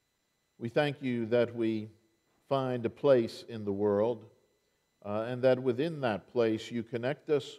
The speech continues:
one with another, and that you call to us to be your people. So it is, O God, that we attempt and we seek through all our living to love you with heart and mind and soul and strength, and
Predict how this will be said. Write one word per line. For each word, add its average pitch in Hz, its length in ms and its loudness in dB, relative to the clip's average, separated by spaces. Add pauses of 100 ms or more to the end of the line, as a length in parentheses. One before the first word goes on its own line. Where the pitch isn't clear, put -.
(120)
one 143 340 -2
with 127 160 0
another, 113 460 -2 (1700)
and 113 140 -4
that 131 180 4
you 131 80 -2
call 147 460 2
to 135 240 -2
us 123 400 0 (260)
to 117 100 -8
be 123 180 -2
your 120 280 -2
people. 101 560 -10 (1700)
So 120 280 -2
it 113 80 0
is, 104 380 0
O 98 160 -4
God, 90 420 -8 (560)
that 104 160 -6
we 104 180 -8
attempt 131 540 -10 (300)
and 107 120 -16
we 101 160 -8
seek 139 380 -6 (600)
through 120 180 0
all 139 300 4
our 110 140 0
living 90 440 -8
to 107 80 -10
love 110 380 -2
you 90 260 -12
with 92 220 -12
heart 113 300 2
and 101 120 -6
mind 110 420 -8
and 98 140 -8
soul 117 380 0
and 92 140 -10
strength, 123 480 -6
and 104 140 -8